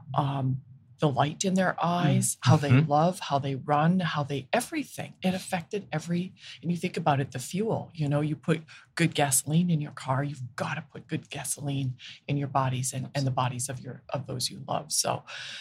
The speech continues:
Speaker 1: um, y-, your turn. <laughs>
Speaker 2: Yeah,
Speaker 1: We've
Speaker 2: it
Speaker 1: been doing all the talking, but that's, that's why we're so interested in pet nutrition. And if I may add to that, when I went on your website,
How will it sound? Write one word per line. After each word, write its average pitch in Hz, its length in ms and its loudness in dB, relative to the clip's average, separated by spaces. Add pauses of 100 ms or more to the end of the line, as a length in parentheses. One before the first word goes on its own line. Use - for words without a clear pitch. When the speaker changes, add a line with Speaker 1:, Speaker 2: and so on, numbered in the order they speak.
(160)
Speaker 1:
um, 147 320 6 (360)
y-, 160 200 -8
your 190 240 8
turn. 185 340 10 (320)
<laughs> 330 80 8 (640)
Speaker 2:
Yeah, 131 300 4
Speaker 1:
We've 202 160 4
Speaker 2:
it - 80 -2
Speaker 1:
been 185 140 6
doing 165 200 -2
all 160 100 2
the 160 100 -6
talking, 156 440 -2
but 131 160 2 (440)
that's, - 380 6 (380)
that's 185 280 4
why 156 140 0
we're 160 220 -2
so - 260 0
interested 135 560 -8
in 135 80 -10
pet - 300 -6
nutrition. 127 580 -8 (260)
And 175 120 8
if 170 100 2
I 170 80 12
may 170 200 8
add 156 300 6
to 151 100 -2
that, 123 260 2
when 147 100 2
I 147 40 2
went 151 180 0
on 147 100 0
your 143 100 -6
website, 135 520 -4